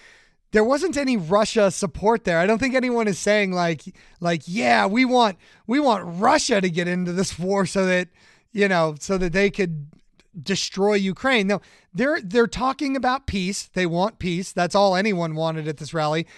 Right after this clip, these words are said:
That's all I want is, is peace. And yet the criticism is, uh, "You must be a Putin puppet or a Ruski or whatever."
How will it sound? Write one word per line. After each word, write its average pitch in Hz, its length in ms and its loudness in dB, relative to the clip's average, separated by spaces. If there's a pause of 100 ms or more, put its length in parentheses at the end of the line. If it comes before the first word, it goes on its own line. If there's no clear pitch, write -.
That's 262 200 0
all 226 280 2
I 214 200 2
want 170 360 -2 (140)
is, 170 360 -4
is 175 220 -6
peace. 180 400 -6 (340)
And 190 240 -2
yet 196 360 2 (260)
the 202 140 -2
criticism 240 640 -2
is, 202 360 -2 (280)
uh, 185 260 2
"You 214 180 0
must 254 240 -2
be 226 120 0
a 214 40 2
Putin 208 400 -4
puppet 196 600 0
or 175 240 0
a 160 80 0
Ruski 196 680 -2
or 175 140 0
whatever." 175 580 2